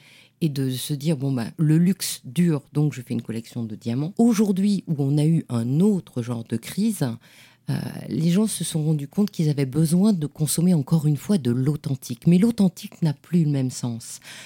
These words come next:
L'authentique, ça a été, puisqu'on était enfermés, ça a été le quotidien. Ça a été les gens de tous les jours et les gestes de tous les jours. Ça a été les queues devant chez Carrefour, qui était le seul magasin d'ouvert.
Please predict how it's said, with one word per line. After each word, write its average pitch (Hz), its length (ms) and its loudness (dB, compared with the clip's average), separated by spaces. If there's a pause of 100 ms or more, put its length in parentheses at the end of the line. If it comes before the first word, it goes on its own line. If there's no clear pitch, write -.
(120)
L'authentique, 220 680 2
ça - 160 0
a 156 60 4
été, 175 380 2
puisqu'on - 360 -6
était 113 380 -2
enfermés, 160 560 0 (120)
ça - 160 0
a 208 40 6
été 202 200 4
le 226 100 8
quotidien. 135 720 2 (120)
Ça - 220 2
a 160 40 4
été 170 300 4
les 180 140 6
gens 170 180 4
de 175 40 4
tous - 140 -6
les 165 140 6
jours 180 220 2
et 160 40 8
les 139 140 4
gestes 170 360 2
de 151 140 4
tous 160 180 0
les 143 140 6
jours. 127 280 0
Ça - 120 0
a 139 40 4
été 147 200 2
les 156 140 2
queues 196 320 2
devant 139 200 2
chez 135 180 0
Carrefour, - 640 2
qui - 100 0
était 143 140 0
le 120 100 0
seul 160 200 4
magasin 139 380 2
d'ouvert. 131 400 0